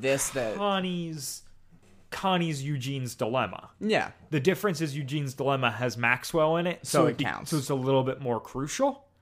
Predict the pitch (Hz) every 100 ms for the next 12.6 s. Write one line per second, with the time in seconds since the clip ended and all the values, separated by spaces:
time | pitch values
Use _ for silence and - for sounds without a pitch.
0 | - 135 127 95 - - 170 175 175 -
1 | 208 220 214 175 - - _ _ _ _
2 | - - - - - 180 156 - _ -
3 | 190 202 - 196 - - 117 101 104 113
4 | - _ _ _ _ _ _ _ _ _
5 | _ _ - _ _ 127 139 151 165 156
6 | 147 135 127 110 110 151 117 98 104 101
7 | - - _ _ _ _ _ - 131 131
8 | _ 127 147 165 - - 151 135 131 123
9 | 120 - 117 - 104 95 110 202 262 -
10 | - - 202 175 143 139 160 160 131 110
11 | 185 - - 180 180 151 139 _ _ _
12 | _ 143 135 165 190 180